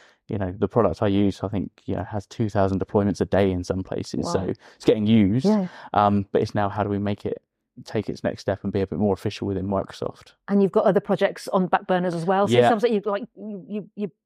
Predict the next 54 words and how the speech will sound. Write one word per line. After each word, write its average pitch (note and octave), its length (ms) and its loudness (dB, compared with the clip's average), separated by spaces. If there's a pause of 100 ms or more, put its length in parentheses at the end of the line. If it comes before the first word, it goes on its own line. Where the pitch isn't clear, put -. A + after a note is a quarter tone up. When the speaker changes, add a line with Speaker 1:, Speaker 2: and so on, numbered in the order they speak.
Speaker 2:
growing G3+ 240 -2
a F#3+ 40 -4
lot A3 120 0
of A3 80 -6
things F3 240 -12
all E3+ 100 -10
at - 60 -16
the - 60 -12
same E3 220 -16
time. - 160 -6
Speaker 1:
Yeah, C#3 220 6
I C3+ 100 6
work D#3+ 280 4
in D3 60 2
a C3+ 40 4
team C3 280 4
that A#2 120 2
manages, A2+ 720 0
uh, G#2+ 260 4
we A2+ 100 -2
call B2+ 200 2
it G2+ 80 4
Azure G#2+ 300 2
Core. C3 520 0
So G#2 220 0
Speaker 2:
Mm-hmm. F#2 120 2
Speaker 1:
it's G#2+ 300 -2
infrastructure. - 640 -6
So F#2 400 0 (280)
it's G2+ 200 0
not A2+ 280 6 (220)
development. G2 580 0
It's D#2 260 -4
not, G2 500 2
um, F#2 540 -2
you G2+ 100 -2
know, F#2 120 -2
gaming. F#2+ 460 2
It's - 180 -4
not G2+ 140 2
any G#2+ 140 2
of, F#2+ 100 0
like, G2 160 -2
these G2+ 260 0
or G2 240 0
data G2 360 2
and F#2+ 80 -2
A F#2+ 120 0
I. F#2+ 220 0
It's - 240 0
none G#2+ 180 2
of G2 80 2
this, F#2+ 200 -2
this, - 380 -6